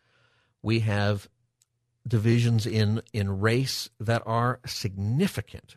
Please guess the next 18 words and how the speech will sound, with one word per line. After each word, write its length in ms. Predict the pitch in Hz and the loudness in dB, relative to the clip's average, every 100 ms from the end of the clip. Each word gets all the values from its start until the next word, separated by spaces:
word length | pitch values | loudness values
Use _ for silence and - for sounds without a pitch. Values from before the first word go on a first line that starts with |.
| - | -8
today 420 | 110 95 92 - - | -4 -4 -4 -6 -2
in 180 | 208 | 0
the 60 | 247 | 0
church, 580 | - 269 294 - - - _ _ _ _ _ _ _ _ _ | -2 -2 -2 -8 -20 -20 _ _ _ _ _ _ _ _ _
not 240 | 98 127 185 | -2 -2 0
just 240 | 202 - | -2 -2
in 100 | 151 | -4
the 80 | - | -4
culture, 460 | - - - - _ _ _ _ _ - | -8 -14 -16 -20 _ _ _ _ _ -6
in 180 | 110 | -4
the 60 | 101 | -4
church. 600 | - 117 - - - - _ _ _ _ _ _ _ _ _ _ _ _ _ - | -4 -6 -6 -10 -16 -18 _ _ _ _ _ _ _ _ _ _ _ _ _ -2
We 60 | 120 | 2
need 140 | 147 | 4
to 40 | 120 | 6
move 220 | 139 127 | 6 6
beyond 340 | 120 127 139 | 6 6 4
that. 220 | 80 - | 2 -4